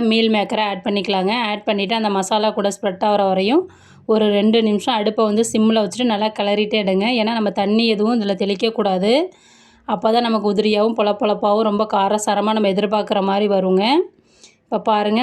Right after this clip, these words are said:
நல்லா எல்லா பக்கமும் மசாலா ஸ்ப்ரெட் ஆயிடுச்சு. இப்ப நல்லா வே-, மசாலா கூட சேர்ந்து மீல் மேக்கரும் நல்லா வெந்திருக்குங்க. இப்ப அதுல இருக்கிற உப்பு, காரம் எல்லாமே மீல் மேக்கர்ல இறங்கிடுச்சு.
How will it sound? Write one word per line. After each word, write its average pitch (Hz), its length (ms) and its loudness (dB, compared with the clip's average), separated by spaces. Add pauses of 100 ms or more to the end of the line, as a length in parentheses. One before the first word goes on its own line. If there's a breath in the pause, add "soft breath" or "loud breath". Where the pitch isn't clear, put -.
நல்லா 214 320 0
எல்லா 202 240 -2
பக்கமும் 220 320 0
மசாலா 214 380 0
ஸ்ப்ரெட் 196 360 -4
ஆயிடுச்சு. 196 380 -2 (680 soft breath)
இப்ப 226 200 -8
நல்லா 214 300 2
வே-, 220 280 2 (220)
மசாலா 226 380 2
கூட 220 180 2
சேர்ந்து 220 260 2
மீல் 220 220 2
மேக்கரும் 220 320 0
நல்லா 208 260 0
வெந்திருக்குங்க. 208 560 0 (140)
இப்ப 214 160 -2
அதுல 196 180 0
இருக்கிற 214 300 0
உப்பு, 214 180 -2 (100)
காரம் 202 340 0
எல்லாமே 196 240 0 (100)
மீல் 208 180 0
மேக்கர்ல 196 380 -2
இறங்கிடுச்சு. 190 480 -2